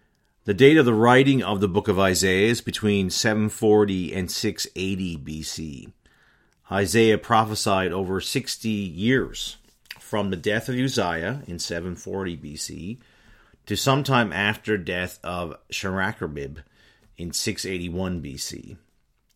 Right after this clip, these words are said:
He appears to have written the bulk of chapters one to thirty-nine during the reign of Uzziah, Jotham, Ahaz, and Hezekiah. Chapters forty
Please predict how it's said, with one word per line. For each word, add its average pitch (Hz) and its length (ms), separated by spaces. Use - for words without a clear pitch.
He 87 360
appears 147 480
to 127 100
have 98 160
written 101 240
the 104 80
bulk 113 640
of 87 400
chapters 101 500
one 101 560
to 90 300
thirty-nine 95 840
during 107 240
the 101 80
reign 101 600
of 90 360
Uzziah, 87 760
Jotham, 95 720
Ahaz, 87 800
and 87 340
Hezekiah. 87 840
Chapters 113 480
forty 127 720